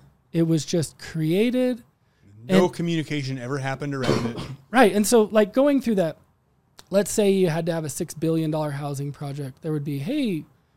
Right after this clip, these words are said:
Speaker 1: Mayor, we wanna meet with you. Thank you, Mayor, for meeting with us. Here's an Outlook invite, day and time, attendees." That would be a part of the public record.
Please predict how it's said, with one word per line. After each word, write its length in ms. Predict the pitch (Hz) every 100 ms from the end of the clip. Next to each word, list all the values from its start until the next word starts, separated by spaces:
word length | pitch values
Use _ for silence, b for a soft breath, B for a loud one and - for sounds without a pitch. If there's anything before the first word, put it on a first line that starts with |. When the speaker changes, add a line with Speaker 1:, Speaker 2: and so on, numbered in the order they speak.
| _ _ _ _
Speaker 1:
Mayor, 480 | 208 269 247 190 151
we 300 | 147 175 240
wanna 240 | 247 240
meet 200 | 233 247
with 200 | 190 151
you. 260 | 143 117 123 _
Thank 240 | - 294 -
you, 80 | 220
Mayor, 240 | 226 220
for 140 | -
meeting 260 | 220 226 196
with 100 | 143
us. 240 | 113 - -
Here's 340 | 196 262 262 233
an 280 | 240 226 -
Outlook 440 | 202 180 180 -
invite, 400 | 156 143 123 113 _ _ _ -
day 120 | 190
and 100 | 196
time, 360 | 175 156 131 -
attendees." 760 | 180 - 240 226 220 180 123 - b b -
That 120 | 143
would 100 | 151
be 80 | 190
a 40 |
part 200 | 190 185 180
of 80 |
the 20 | 175
public 240 | 170 175
record. 320 | 202 - 120